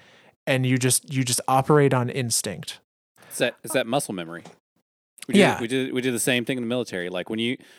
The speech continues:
Speaker 2: when you go and, and you're clearing a room or you're clearing a building, every motion of that is so practiced and so, i-, it's done so many times that when you get into the live version of it,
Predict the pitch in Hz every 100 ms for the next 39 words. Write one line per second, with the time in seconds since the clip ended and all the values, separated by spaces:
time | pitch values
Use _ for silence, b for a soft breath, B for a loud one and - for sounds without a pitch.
0 | B 113 117 120 131 127 120 123 113 110
1 | 110 107 - 131 123 113 131 113 95 -
2 | 135 127 98 92 127 101 - b b -
3 | 131 127 131 131 113 110 123 123 113 98
4 | 90 101 98 92 - - 131 127 120 -
5 | 123 117 117 87 - 98 90 - - 117
6 | 123 127 123 b b b b - - -
7 | - 113 113 120 117 127 113 - 131 135
8 | 123 104 - 135 117 101 107 110 113 107
9 | 113 123 - 117 120 - 110 104 101 98
10 | 107 110 107 - - 123 156 113 95 90
11 | 101 -